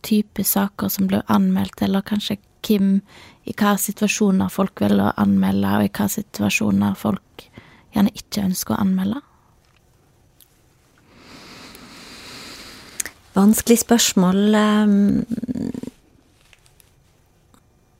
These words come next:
Speaker 2: det har jo blitt litt sånn at vi ser at det på en måte sprer seg som en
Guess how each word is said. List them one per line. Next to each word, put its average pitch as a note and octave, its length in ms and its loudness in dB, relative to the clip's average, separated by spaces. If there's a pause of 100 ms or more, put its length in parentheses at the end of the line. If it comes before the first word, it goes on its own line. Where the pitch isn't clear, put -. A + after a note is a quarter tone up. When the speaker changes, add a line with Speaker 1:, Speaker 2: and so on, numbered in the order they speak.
(480)
Speaker 2:
det G#3+ 140 -2
har A3 160 -2
jo G#3+ 80 -4
blitt A#3+ 300 -4
litt - 260 -4
sånn G#3+ 400 0
at - 720 -8 (2250)
vi G#3 200 -2
ser G#3 520 2 (1000)
at - 160 -10 (460)
det F#3+ 280 0 (320)
på - 80 0
en G3+ 80 4
måte G3 240 0
sprer - 420 0
seg F3+ 320 0
som F#3+ 260 2
en F#3 300 2